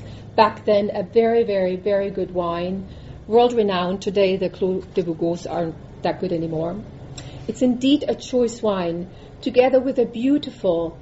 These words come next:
but also very disturbing dish. Babette serves them quail en sarcophage,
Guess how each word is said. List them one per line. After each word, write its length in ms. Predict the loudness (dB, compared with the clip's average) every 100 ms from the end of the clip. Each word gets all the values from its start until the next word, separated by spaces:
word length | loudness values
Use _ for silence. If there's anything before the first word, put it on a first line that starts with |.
| -4
but 160 | 0
also 340 | 4 2 2 -4
very 460 | 2 2 4 2
disturbing 720 | 0 -4 -6 0 0 2 -2 0
dish. 560 | 0 0 -2 -12 -14 -14 -16 -16 -14 -14 -14 -14 -14 -14 -12 -12 -12 -12 -12 -14 -12 -12 -12 -12 -12 -12 -12 -12 -14 -2
Babette 320 | 6 6 6
serves 340 | 4 4 4 4
them 220 | 0 0
quail 360 | 0 2 2
en 80 | 2
sarcophage, 1300 | 0 -6 -8 -6 -4 -2 0 0 0 -4 -8 -12